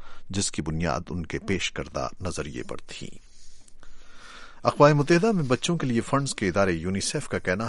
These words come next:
ہے کہ برما میں تقریباً ڈھائی لاکھ بچوں کو انسانی ہمدردی کی بنیاد پر مدد کی ضرورت ہے۔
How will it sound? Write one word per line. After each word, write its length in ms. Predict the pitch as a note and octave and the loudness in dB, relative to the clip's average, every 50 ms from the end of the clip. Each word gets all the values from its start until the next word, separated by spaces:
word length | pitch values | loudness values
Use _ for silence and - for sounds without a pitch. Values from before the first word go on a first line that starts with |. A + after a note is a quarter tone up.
| - - | -4 -4
ہے 120 | D#2+ D#2 | -4 -2
کہ 120 | - D#2+ | -2 -2
برما 320 | D2 D#2 F#2+ G#2+ A#2 A#2+ A2+ | 0 0 0 0 0 -2 -2
میں 140 | G#2+ E2+ C2+ | -2 -4 -4
تقریباً 480 | - - - - G#2+ F#2+ F2 D#2 B1+ - - | -4 -6 -4 -2 -2 -2 -2 -4 -4 -6 -8
ڈھائی 360 | - - G2 G#2+ A2+ G2 D#2+ C#2 D2+ | -2 0 0 0 2 0 -2 -4 -6
لاکھ 380 | D2+ D2+ G2+ G#2+ B2 A2+ - - | 0 2 2 2 2 0 -4 -6
بچوں 320 | - C2 G3+ F#3+ A2+ A#2 | -6 -6 -4 -2 -2 -2
کو 160 | G#2+ - C#2+ B1+ | 0 -2 -2 -4
انسانی 460 | C2 B1 - - - E2 D#2+ D#2+ C#2+ - | -2 -2 -2 0 2 2 2 0 0 -2
ہمدردی 380 | D#2+ C#2+ C#2+ E2+ F2 F#2+ B2+ B2+ | -2 0 0 -2 0 0 -2 0
کی 120 | - - | 0 -2
بنیاد 320 | A#1+ C#2 C#2+ D#2+ E2+ E2+ - - | -4 -4 -4 -2 -2 -2 -2 -4
پر 100 | - - | -8 -6
مدد 320 | C2 D2 D2+ D#2 - - | -4 -4 -4 -4 -6 -6
کی 120 | - D#2+ | -6 -4
ضرورت 480 | D2 E2+ E2 D2+ - - - - - - | 0 0 0 0 0 -4 -8 -8 -8 -8
ہے۔ 100 | - - | -8 -10